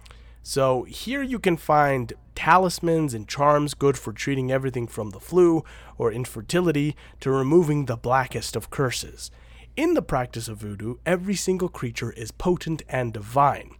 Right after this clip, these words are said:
whether alive or dead, and in the Aka de Sewa fetish market, you'll find them all. Monkeys, alligators, goats, leopards, gazelles, and many, many more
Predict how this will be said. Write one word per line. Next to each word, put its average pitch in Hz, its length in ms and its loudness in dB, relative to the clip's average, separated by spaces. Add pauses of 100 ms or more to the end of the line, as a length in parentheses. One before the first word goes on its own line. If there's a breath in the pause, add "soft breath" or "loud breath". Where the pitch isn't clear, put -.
(340 loud breath)
whether 113 200 -6
alive 117 300 0
or 170 60 2
dead, 117 340 -6 (300 soft breath)
and 139 220 0
in 135 140 2
the 131 180 -4
Aka 160 300 0
de 143 140 -4
Sewa 123 300 -2
fetish 165 360 -4
market, 127 380 -4
you'll 143 160 -4
find 143 380 0
them 135 160 -2
all. 123 380 0 (360 loud breath)
Monkeys, 151 640 0 (120)
alligators, 127 680 0
goats, 160 420 0
leopards, 147 540 -2
gazelles, 156 560 0 (100)
and 160 220 -6
many, 202 260 -2
many 180 320 2
more 143 360 2